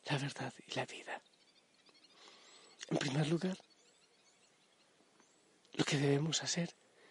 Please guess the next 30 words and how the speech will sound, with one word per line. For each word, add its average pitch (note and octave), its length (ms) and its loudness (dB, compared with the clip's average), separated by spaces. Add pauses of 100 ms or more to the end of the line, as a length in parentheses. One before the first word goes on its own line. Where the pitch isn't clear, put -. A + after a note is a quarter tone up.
(140)
es - 160 2
llevar E3 280 -2
la - 40 -10
esperanza C3+ 540 -6
del C3 160 -8
Señor, A#2 340 -8 (760)
es D3+ 160 0
enseñarle D3+ 580 -2
a - 60 -8
la C#3+ 80 -10
gente - 440 -8 (400)
que - 140 -4
Él E3+ 80 0
está F3+ 220 -4
cercano, G3 600 -4 (540)
que E3+ 140 4
esto F#3+ 180 4
también F#3 340 6
pasará, F#3+ 560 0 (300)
que - 100 4
Él F#3 80 4
tiene G3+ 240 2
planes G#3 380 4
perfectos, - 760 -4 (580)
que G#3 100 8
Él G3+ 80 12
está G3+ 460 4 (680)
desde F3+ 360 0
la - 140 -4
cruz - 440 -4